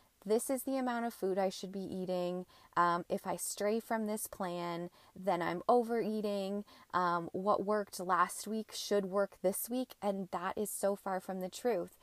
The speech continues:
The way I eat and the amount I eat in my follicular and ovulatory phase,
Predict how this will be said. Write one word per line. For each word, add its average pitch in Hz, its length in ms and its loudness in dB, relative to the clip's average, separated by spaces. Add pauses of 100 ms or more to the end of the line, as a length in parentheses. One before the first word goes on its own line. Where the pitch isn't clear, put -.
(340)
The 226 120 6
way 220 300 6
I 269 260 2
eat 208 260 -2
and 208 140 -2
the 196 100 -4
amount 185 560 2
I 233 120 -2
eat 214 340 -4
in 196 160 -4
my 190 160 -2
follicular 196 640 -4
and 196 80 -6
ovulatory 214 680 -2
phase, 262 460 -2